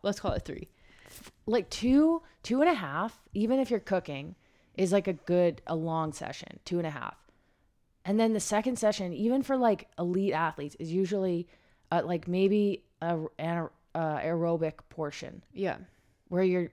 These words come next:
Speaker 2: rowing intervals or something like that, or you're doing a longer duration Metcon.
Speaker 1: Yeah.
Speaker 2: But it's never gonna be another session where you're doing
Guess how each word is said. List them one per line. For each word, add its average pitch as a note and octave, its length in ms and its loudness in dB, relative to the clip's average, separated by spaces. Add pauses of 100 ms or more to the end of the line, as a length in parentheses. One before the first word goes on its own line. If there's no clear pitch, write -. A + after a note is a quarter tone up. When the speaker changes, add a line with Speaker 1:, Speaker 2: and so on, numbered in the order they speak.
Speaker 2:
rowing E3 680 2
intervals D#3 640 -4
or D3 60 -8
something D#3 340 -8
like C#3+ 180 -8
that, C#3 420 -4
or D#3 80 -6
you're D#3 140 -2
doing D#3 260 0
a D3 80 -4
longer C#3+ 560 -6 (140)
duration C#3+ 720 -8 (400)
Metcon. C#3+ 540 -8 (200)
Speaker 1:
Yeah. - 180 -10 (240)
Speaker 2:
But F#3+ 160 0
it's F#3+ 180 2
never G3+ 260 4
gonna G3 180 0
be F#3+ 260 2
another F3 320 -2
session F3 380 -6
where D#3+ 80 -4
you're D#3+ 140 -2
doing D#3 380 -4